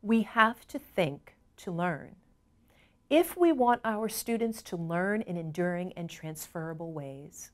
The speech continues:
As you can imagine, there are numerous instructional strategies to help our students create long-term memories. Many you no doubt already use. Please refer to the teaching strategies section under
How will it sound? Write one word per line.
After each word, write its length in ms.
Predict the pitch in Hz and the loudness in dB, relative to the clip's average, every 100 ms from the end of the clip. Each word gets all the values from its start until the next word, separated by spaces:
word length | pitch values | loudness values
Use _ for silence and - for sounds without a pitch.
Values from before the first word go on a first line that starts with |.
| _ _ _ _ _ _ _ _ - - _ | _ _ _ _ _ _ _ _ -20 -20 _
As 180 | 226 247 | 2 6
you 100 | 370 | 6
can 180 | - | 6
imagine, 640 | 453 240 196 202 190 165 170 | 6 8 8 6 6 -2 4
there 160 | 226 | 4
are 140 | 240 233 | 6 6
numerous 500 | 226 285 339 359 - | 6 6 4 2 2
instructional 640 | 220 - 208 208 - 220 | 0 2 0 0 -4 -4
strategies 720 | 220 - 165 170 160 165 160 | -2 2 4 4 0 -4 -4
to 100 | - | -10
help 300 | 165 233 254 | -2 -2 -2
our 80 | 226 | -4
students 520 | - - 175 170 - | -4 -2 0 -2 -10
create 440 | - - 180 165 165 | -18 -8 -4 -2 -4
long-term 560 | 151 156 165 175 160 | -10 -10 -12 -12 -10
memories. 600 | 180 202 156 170 - - _ _ _ _ _ | -8 -8 -10 -14 -16 -16 _ _ _ _ _
Many 380 | 190 214 269 220 | 4 10 10 8
you 140 | 175 170 | 4 0
no 220 | 170 175 | 2 2
doubt 300 | 170 165 165 | 2 0 0
already 380 | 170 180 165 175 | 0 0 0 -4
use. 640 | 170 269 - - - - _ _ _ _ _ _ _ _ _ | -4 -6 -6 -10 -16 -16 _ _ _ _ _ _ _ _ _
Please 460 | - 330 359 370 | -4 4 6 6
refer 380 | 381 - 226 214 | -2 -2 0 0
to 180 | 220 208 | -2 -8
the 80 | 190 | -10
teaching 460 | - 277 - 285 | -8 -10 -8 -10
strategies 680 | - - 208 190 190 170 156 | -10 -6 -2 -2 -4 -6 -8
section 580 | - 151 - 175 165 - | -6 -6 -8 -16 -16 -10
under 400 | 190 196 190 175 | -4 -2 0 0